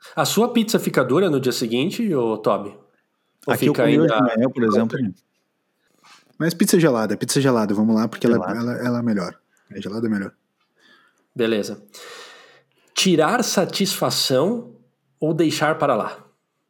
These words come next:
Speaker 3: Deixar pra lá.
Speaker 1: Ih, <laughs> rolou um silêncio do Toby.
Speaker 2: Não, eu não, eu não te devo nada pra essa pergunta.
Speaker 1: <laughs>
Speaker 2: Não preciso, não sou obrigado a responder.
Speaker 1: Foi
Speaker 3: Ah,
Speaker 1: bom.
Speaker 3: eu, eu achei que era pra ser um negócio mais frenético. Dá tempo pra pensar?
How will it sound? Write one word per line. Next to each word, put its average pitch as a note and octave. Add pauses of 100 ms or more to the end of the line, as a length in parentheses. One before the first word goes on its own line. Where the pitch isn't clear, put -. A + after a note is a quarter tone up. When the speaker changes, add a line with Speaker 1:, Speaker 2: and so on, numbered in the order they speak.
(320)
Speaker 3:
Deixar A2+
pra A3
lá. A#2 (580)
Speaker 1:
Ih, C#3+ (720)
<laughs> -
rolou A2
um -
silêncio C#3+
do E3+
Toby. G#2+ (560)
Speaker 2:
Não, B3+
eu -
não, A2
eu A2+
não A2
te A2+
devo B2
nada B2+
pra C3
essa -
pergunta. F#2+ (360)
Speaker 1:
<laughs> -
Speaker 2:
Não A#2+
preciso, A2+
não A2+
sou B2
obrigado A#2
a -
responder. - (880)
Speaker 1:
Foi C3
Speaker 3:
Ah, A#2+
Speaker 1:
bom. A#2+
Speaker 3:
eu, A2+
eu D3+
achei F3
que F#3
era F#3
pra F#3
ser -
um F3+
negócio E3+
mais F3
frenético. C#3+
Dá A2+
tempo D3+
pra -
pensar? C#3+